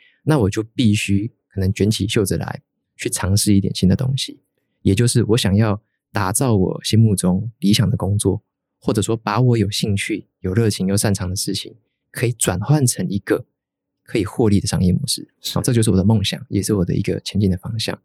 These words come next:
Speaker 1: 那既然我有这样的梦想跟理想，我就朝它前进，并且把它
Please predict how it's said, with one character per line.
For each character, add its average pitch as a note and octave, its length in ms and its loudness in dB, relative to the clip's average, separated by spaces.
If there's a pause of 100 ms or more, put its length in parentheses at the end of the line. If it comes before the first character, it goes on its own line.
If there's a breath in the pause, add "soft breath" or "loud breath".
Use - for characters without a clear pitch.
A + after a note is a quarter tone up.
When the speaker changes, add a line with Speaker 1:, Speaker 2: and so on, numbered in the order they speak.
(380)
Speaker 1:
那 - 260 0
既 - 140 2
然 C3+ 140 4
我 A#2+ 100 4
有 A2+ 60 2
这 G#2+ 100 2
样 A#2 60 4
的 G#2+ 80 2
梦 A2+ 160 4
想 G2+ 120 0
跟 F#2 160 -2
理 F2+ 100 -2
想， - 220 -6 (460)
我 G#2+ 120 2
就 C3 140 0
朝 - 160 -4
它 G#2 140 -2
前 F2+ 200 -8
进， F#2+ 240 -4 (140)
并 A#2+ 140 -2
且 - 140 -4
把 F2 140 -12
它 F#2+ 380 -2